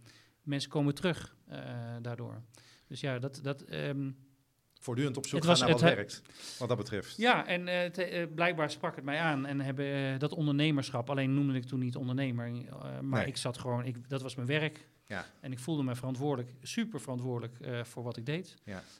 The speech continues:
Speaker 1: En, eh, misschien is dat dan herkenbaar voor ondernemers, is dat het dus dag en nacht doorgaat. En bij de ander stopt het. Eh, ik
Speaker 2: Ja.
Speaker 1: denk dat het wel heel lastig is als je een onderneming ziet als een kantoorbaan. Of
Speaker 2: Ja.
Speaker 1: als een baan die van nine to five is. Want dat is, eh,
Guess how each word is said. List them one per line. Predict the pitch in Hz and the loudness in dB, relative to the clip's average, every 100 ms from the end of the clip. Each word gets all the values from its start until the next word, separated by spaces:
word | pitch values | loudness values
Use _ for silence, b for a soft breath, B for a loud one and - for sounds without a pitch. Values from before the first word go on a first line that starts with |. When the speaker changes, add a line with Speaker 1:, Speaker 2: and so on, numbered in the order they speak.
| B | B
Speaker 1:
En, | - 151 147 - | -4 -2 -2 -4
eh, | 170 139 127 | -6 -6 -4
misschien | 131 143 175 | -6 -6 -4
is | 147 | 0
dat | 165 | 0
dan | 165 139 135 | 0 0 0
herkenbaar | 127 135 151 139 127 | 0 0 2 2 2
voor | - | 0
ondernemers, | 131 131 135 123 123 | 2 2 2 0 -4
is | 123 | -6
dat | 127 | -4
het | 123 | -2
dus | 127 120 - - | -2 -4 -6 -8
dag | 120 147 - | 0 0 0
en | |
nacht | 120 - | -2 0
doorgaat. | 131 143 143 165 - - _ b b b b | 0 2 0 -2 -6 -20 _ b b b b
En | 147 | 0
bij | 127 120 | 2 2
de | |
ander | - 131 123 | 2 0 0
stopt | 127 - | -6 -8
het. | 123 - - _ | -12 -12 -18 _
Eh, | - 131 123 120 117 113 117 120 120 | -8 -4 -2 -2 -4 -6 -6 -8 -8
ik | 120 | -4
Speaker 2:
Ja. | |
Speaker 1:
denk | 135 135 | -2 -2
dat | 127 | -4
het | 123 | -2
wel | 139 143 | 0 2
heel | 147 | 2
lastig | 147 147 139 | 0 -2 -4
is | 143 135 | -6 -6
als | 123 | -8
je | - 123 123 B B B | -6 -4 -6 B B B
een | - 143 | -6 -4
onderneming | 135 135 143 143 | 0 2 2 2
ziet | 131 139 | -2 -4
als | 123 | -2
een | 127 | -2
kantoorbaan. | 127 123 139 113 110 110 113 - B B B B | -2 0 0 0 -2 -6 -12 -16 B B B B
Of | 151 - | -4 0
Speaker 2:
Ja. | |
Speaker 1:
als | 147 151 | 2 4
een | 143 | 6
baan | 139 131 123 127 | 8 6 4 0
die | 127 123 | -2 -2
van | 135 | 0
nine | 131 131 | 2 2
to | 127 | 0
five | 120 117 120 | -2 -2 -4
is. | 123 | -8
Want | 139 127 | -6 -4
dat | 139 139 | -4 -4
is, | 131 - | -8 -8
eh, | 143 | -8